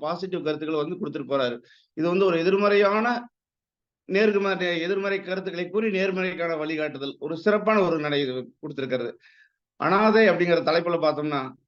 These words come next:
கடைத்தெருவில் ஒரு அ-, அது அனாதையாக அழுது கொண்டிருந்தது, அதை யாருமே கண்டுகொள்ளவில்லை. "யார் அந்த அனாதை கவிஞர்?" அப்படின்னு கேட்கிறாரு. அதற்கு பித்தன் சொல்றான்,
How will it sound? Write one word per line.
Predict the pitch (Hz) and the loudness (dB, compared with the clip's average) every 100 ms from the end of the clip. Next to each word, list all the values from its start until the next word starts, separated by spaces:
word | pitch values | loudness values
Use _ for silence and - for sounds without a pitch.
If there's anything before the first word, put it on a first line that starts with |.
| _ _ _ _ _ - | _ _ _ _ _ 0
கடைத்தெருவில் | 185 220 214 202 180 165 | 2 2 2 2 2 0
ஒரு | 156 143 | 2 2
அ-, | 143 - | 0 -4
அது | - 156 147 | -6 -2 0
அனாதையாக | 151 180 202 196 180 175 | 0 -2 0 0 0 -2
அழுது | 151 170 | -2 -4
கொண்டிருந்தது, | 165 147 139 123 120 - _ _ _ _ | -6 -6 -8 -8 -10 -10 _ _ _ _
அதை | 135 143 | -2 2
யாருமே | 147 175 185 202 | 4 4 2 2
கண்டுகொள்ளவில்லை. | 214 165 180 175 143 123 120 - _ _ _ _ _ _ - | 0 -2 0 2 0 -4 -8 -10 _ _ _ _ _ _ 0
"யார் | 156 180 196 | 2 4 4
அந்த | 185 165 | 4 2
அனாதை | 139 156 165 160 160 - _ _ | 2 0 -2 -2 -8 -12 _ _
கவிஞர்?" | 151 165 156 | -4 -2 -2
அப்படின்னு | 135 151 147 | -2 -6 -6
கேட்கிறாரு. | 147 135 127 107 - _ _ _ | -6 -2 -2 -4 -10 _ _ _
அதற்கு | 139 147 131 | -4 -2 -4
பித்தன் | 156 160 165 | -8 -4 -2
சொல்றான், | 139 135 123 | -2 -2 -4